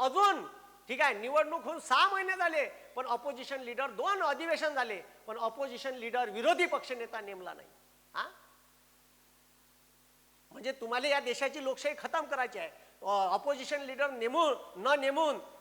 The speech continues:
ठीक आहे, तुम्हाला काय सिद्ध करायचं आहे? म्हणजे तुम्हाला या लोकशाहीशी काही लेनदेन नाही.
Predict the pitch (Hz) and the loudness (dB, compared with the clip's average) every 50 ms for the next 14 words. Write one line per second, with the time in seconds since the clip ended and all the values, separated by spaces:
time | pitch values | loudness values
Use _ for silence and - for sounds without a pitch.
0 | - - - 247 269 240 - 254 262 285 294 285 294 311 359 330 - - - - | -12 -8 -2 -2 -2 -2 -2 -2 -2 -2 -2 0 4 4 4 4 2 -2 -4 0
1 | 320 294 294 294 277 262 262 269 220 220 - - - - - - _ _ - 180 | 0 2 2 4 2 2 2 0 -6 -6 -8 -14 -20 -20 -20 -20 _ _ -8 -6
2 | 208 247 302 311 - 233 226 233 254 294 311 302 302 302 269 240 247 240 - 294 | -2 -2 -4 -4 -4 -6 -4 -2 0 0 4 4 4 4 4 0 -4 0 0 0
3 | 320 - 320 330 - 349 392 370 381 370 359 359 370 339 330 330 302 277 | 0 0 -4 -2 0 0 0 0 -2 -4 -4 -4 -6 -6 -6 -8 -10 -10